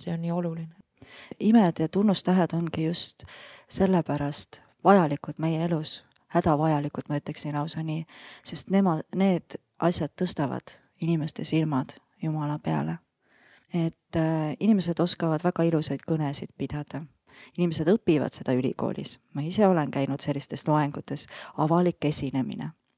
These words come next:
Speaker 2: Kuidas, äh, mõjutada rahva-, rahvast, kuidas meedia läbi, äh, mõjutada rahvast nii, et nad kuulaksid sind ja imetleksid. Aga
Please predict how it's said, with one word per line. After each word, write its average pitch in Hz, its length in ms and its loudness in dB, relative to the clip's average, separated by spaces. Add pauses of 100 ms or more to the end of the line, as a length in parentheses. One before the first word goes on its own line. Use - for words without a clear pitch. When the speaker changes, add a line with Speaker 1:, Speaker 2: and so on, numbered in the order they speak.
(300)
Speaker 2:
Kuidas, 180 420 4 (400)
äh, 139 200 2
mõjutada 160 640 2
rahva-, 143 540 -2 (180)
rahvast, - 540 -6 (460)
kuidas 165 380 2
meedia 160 480 2
läbi, 151 320 0 (140)
äh, 147 300 -6 (260)
mõjutada 151 580 -2
rahvast 156 460 -2
nii, 143 80 0
et 156 80 -2
nad 135 160 -2
kuulaksid 156 560 0
sind - 400 -4
ja 135 320 -2 (160)
imetleksid. 151 720 -2 (600)
Aga 151 560 -2